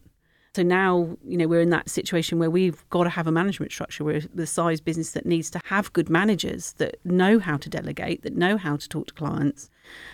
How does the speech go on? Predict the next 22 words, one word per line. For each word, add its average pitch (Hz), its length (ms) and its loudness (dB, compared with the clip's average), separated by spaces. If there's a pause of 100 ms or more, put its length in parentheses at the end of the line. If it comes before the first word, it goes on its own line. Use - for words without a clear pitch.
(140)
You're 202 120 0
not 220 140 4
gonna 214 140 4
learn 214 280 8
that 143 260 2 (160)
f-, - 140 -20 (220)
from 180 220 -2
doing 190 200 4
your 180 80 2
technical - 380 -4
training. 165 380 2
You're 160 120 2
just, 180 160 -6
you're 180 160 0
gonna 175 160 0
get - 120 -2
your - 80 -8
qualification, 196 680 0
and 151 100 0
that's - 300 -4 (1000)
step - 300 -2
one. 147 320 0